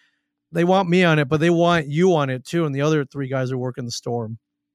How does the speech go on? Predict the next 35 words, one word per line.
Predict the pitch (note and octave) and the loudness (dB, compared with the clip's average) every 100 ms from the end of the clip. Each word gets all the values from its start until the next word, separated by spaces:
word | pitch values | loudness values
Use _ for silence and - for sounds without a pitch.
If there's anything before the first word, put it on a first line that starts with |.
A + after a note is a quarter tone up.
| _ _ | _ _
And | D3 E3 | -6 -4
I'm | D#3 | -2
like, | C3 - | -4 -4
"What?" | C#3 C#4 G4 - _ _ _ _ - | -2 0 -2 -14 _ _ _ _ -6
He's | |
like, | F3 F3+ | -2 2
"Yeah, | F#3+ | 4
yeah, | F#3 F#3 D#3+ | 4 4 4
yeah. | C#3+ | 2
I, | D3+ D#3 | 2 2
I, | D3+ D#3 D#3+ | 2 0 0
it, | D#3 | -2
you | D#3+ D#3+ | 0 0
know, | |
they | D3 | 2
want | D#3+ D#3+ | 2 2
you | D#3 | 0
guys | D3+ D3 | 0 0
on | C#3 | -2
it | A#2+ | -2
too. | D#3 | -4
It's | C3 | -4
gonna | C#3+ B2 | -4 -2
be | C#3 C3 - _ - | -2 -4 -8 _ -10
about, | B2+ C#3+ C#3 C3+ - _ _ _ _ _ _ - | -2 2 2 2 -4 _ _ _ _ _ _ -6
uh, | C#3 C3+ | -4 -2
the | D3+ | -4
ins | D3+ C#3 | -4 -2
and | C#3+ | 2
outs | D3 C#3+ - | 2 2 -2
in | C3 | -8
the | B2 A#2+ - | -6 -6 -4
comic | C#3+ D#3+ - | -2 -2 -4
book | B2 | -8
shop." | - A#2+ A2 | -6 -4 -6